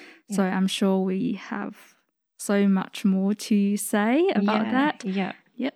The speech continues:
Speaker 2: Yes.
Speaker 1: Great recommendations.
Speaker 2: Yeah.
Speaker 1: Thank
Speaker 2: Well,
Speaker 1: you, Betty.
Speaker 2: did you have any others to add, Livia, in case we've missed any?
Speaker 1: Um,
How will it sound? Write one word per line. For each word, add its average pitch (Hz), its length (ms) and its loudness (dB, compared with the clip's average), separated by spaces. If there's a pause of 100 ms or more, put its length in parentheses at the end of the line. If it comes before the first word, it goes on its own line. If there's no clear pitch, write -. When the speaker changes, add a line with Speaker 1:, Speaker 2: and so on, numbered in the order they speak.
(160)
Speaker 2:
Yes. 190 220 2
Speaker 1:
Great 220 340 2
recommendations. 208 960 4 (380)
Speaker 2:
Yeah. - 60 -20 (100)
Speaker 1:
Thank 214 140 0
Speaker 2:
Well, 233 120 6
Speaker 1:
you, 254 80 2
Betty. 220 300 2
Speaker 2:
did 285 80 6
you 220 100 2
have 226 160 -2
any 240 160 0
others 170 240 -4
to - 160 -14
add, 165 160 -8
Livia, - 380 -6 (360)
in 185 100 -4
case 175 260 -8
we've 180 160 -8
missed 170 240 -8
any? 202 280 -8 (220)
Speaker 1:
Um, 269 460 10